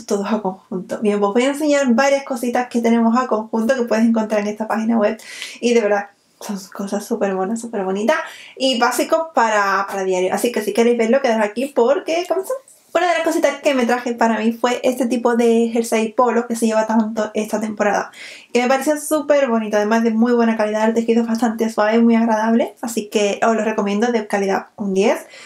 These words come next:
Y mira, es súper bonito, viene con el cuellecito así, viene como si fuese de canalé, pero es como si fuese lanita de canalé, no sé si me entendéis,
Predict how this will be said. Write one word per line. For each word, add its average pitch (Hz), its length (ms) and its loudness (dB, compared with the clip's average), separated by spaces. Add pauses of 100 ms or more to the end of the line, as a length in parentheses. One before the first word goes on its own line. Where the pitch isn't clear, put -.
(460)
Y 254 300 2
mira, 196 300 -2
es 240 160 -2
súper 277 260 2
bonito, 208 320 -2
viene 240 220 2
con 269 120 2
el 262 80 0
cuellecito 262 460 0
así, 320 400 0
viene 240 220 2
como 226 200 4
si 240 120 0
fuese 233 260 0
de 226 140 2
canalé, 226 560 0
pero 226 140 -4
es 226 40 -12
como 226 180 0
si 233 140 0
fuese 226 300 0
lanita 214 500 0
de 202 520 0
canalé, 190 360 -2
no 202 140 -6
sé 190 120 -8
si - 160 -12
me 196 100 -8
entendéis, 220 500 -10